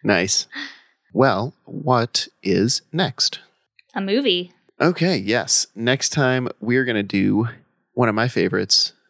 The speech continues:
Speaker 1: The Sandlot.
Speaker 2: You're killing me, Smalls. I hear that a lot. I've been told that a lot. I'm very short.
Speaker 1: Have you watched
Speaker 2: <laughs>
Speaker 1: The Sandlot?
Speaker 2: Yeah, yeah, for sure.
Speaker 1: Okay.
Speaker 2: <laughs>
Speaker 1: I,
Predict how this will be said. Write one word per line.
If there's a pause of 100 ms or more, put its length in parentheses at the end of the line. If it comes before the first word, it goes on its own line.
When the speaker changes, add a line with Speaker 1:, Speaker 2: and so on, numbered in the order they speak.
(140)
Speaker 1:
The
Sandlot. (540)
Speaker 2:
You're
killing
me,
Smalls. (320)
I
hear
that
a
lot. (540)
I've
been
told
that
a
lot. (1040)
I'm
very
short. (100)
Speaker 1:
Have
you
watched
Speaker 2:
<laughs>
Speaker 1:
The
Sandlot? (1400)
Speaker 2:
Yeah,
yeah,
for
sure.
Speaker 1:
Okay. (340)
Speaker 2:
<laughs>
Speaker 1:
I,